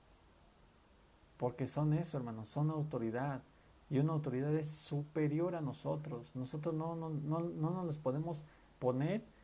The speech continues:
y crear nuestras leyes, crear nuestras reglas o, o, o guiarnos en nuestros conocimientos. ¿Qué va a pasar cuando lo paren y no trae uno la licencia? Se llevan el carro,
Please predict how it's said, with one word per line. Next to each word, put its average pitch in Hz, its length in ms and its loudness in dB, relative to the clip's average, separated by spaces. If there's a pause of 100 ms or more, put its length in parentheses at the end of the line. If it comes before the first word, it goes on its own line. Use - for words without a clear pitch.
(200)
y 151 120 2
crear 151 600 6
nuestras 151 460 -2
leyes, 139 580 2
crear 120 280 2
nuestras 123 480 0
reglas 127 560 -2 (840)
o, 117 1200 2 (360)
o, 131 60 2
o 127 120 4
guiarnos 147 600 4
en 131 100 0
nuestros 117 300 -6
conocimientos. 135 840 -4 (1400)
¿Qué 254 100 2
va 208 100 8
a 190 40 2
pasar 185 260 2
cuando 165 220 -2
lo 147 400 -2
paren 156 300 4
y 139 40 2
no 139 140 0
trae 147 180 2
uno 147 180 4
la 120 100 2
licencia? 110 480 -6 (640)
Se 214 200 -4
llevan 135 300 0
el 107 200 -6
carro, 143 680 2